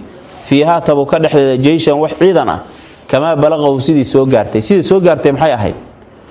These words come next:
Waxaa soo gaaray in nebiga ciidan loo diyaarinayo, reer Shaam ay isku urursadeen oo ay rabaan inay soo baxaan, soo ma ah?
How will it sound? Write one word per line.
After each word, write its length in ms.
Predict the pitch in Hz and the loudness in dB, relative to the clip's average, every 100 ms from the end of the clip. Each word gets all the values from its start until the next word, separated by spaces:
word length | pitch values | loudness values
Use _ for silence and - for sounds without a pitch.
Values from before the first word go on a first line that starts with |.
| - - - | -20 -12 -4
Waxaa 280 | 120 147 143 | 0 0 0
soo 280 | - 190 | 0 2
gaaray 600 | 185 156 156 147 160 185 - - - - - - - - - - | 2 2 2 2 0 -2 -6 -10 -20 -20 -20 -20 -20 -20 -10 0
in 260 | 180 175 | 2 2
nebiga 420 | 180 180 156 147 120 | 0 0 0 0 2
ciidan 380 | 165 175 151 147 | 2 2 0 0
loo 140 | 160 | 0
diyaarinayo, 720 | 151 143 139 156 151 135 143 | 0 2 2 0 0 0 0
reer 200 | 127 151 151 | 2 0 2
Shaam 260 | 156 135 | 0 0
ay 140 | 107 120 | 0 -2
isku 220 | 117 - | -2 -2
urursadeen 500 | 127 127 143 156 147 | 0 0 0 0 0
oo 60 | 135 | -2
ay 160 | 139 | -2
rabaan 300 | 127 135 151 208 | 0 0 0 0
inay 160 | 165 | -2
soo 200 | - 180 | 0 0
baxaan, 240 | 165 151 143 | 0 -2 -2
soo 160 | 156 | 0
ma 100 | 165 | 0
ah? 80 | 123 | -2